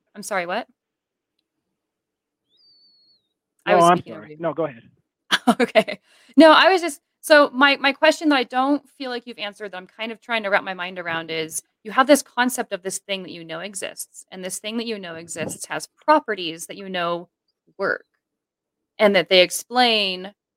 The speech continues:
Speaker 1: the, the beginning of the universe and why we're here in our reality. And my question is, how do you come to that determination that this being that has these, these properties actually exists versus an idea or a theory that you have in your head?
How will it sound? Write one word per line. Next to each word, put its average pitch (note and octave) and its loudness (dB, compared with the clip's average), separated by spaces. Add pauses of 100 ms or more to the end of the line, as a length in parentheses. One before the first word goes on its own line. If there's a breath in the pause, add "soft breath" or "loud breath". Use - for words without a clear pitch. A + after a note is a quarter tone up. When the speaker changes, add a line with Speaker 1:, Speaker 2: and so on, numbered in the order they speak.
(140)
Speaker 1:
the, F3+ 6
the F#3+ -14
beginning F#3+ -4
of E3 -12
the F3 -16
universe E3 -6
and E3+ -16
why E3 0
we're E3 -6
here D#3+ -8
in D3+ -4
our D3 -8
reality. C3+ -10
And F3+ -14 (180)
my G3+ 0
question F#3+ -2
is, E3 -16
how G#3 4
do G3+ -12
you F#3+ -2
come F#3+ -12
to E3 -20
that D3+ -6
determination E3 -16
that D3+ -12
this E3 -6 (600)
being G#3+ 0
that D#3+ -4
has G3+ 2
these, E3+ -12
these F3 -14
properties F3+ 0 (180)
actually F3 -2
exists E3 -2
versus F3 0
an F#3+ -12
idea E3+ 2
or D3+ 4
a D3+ -4
theory D#3+ -10
that D3+ -10
you - -18
have - -14
in D#3+ -18
your - -18
head? - -12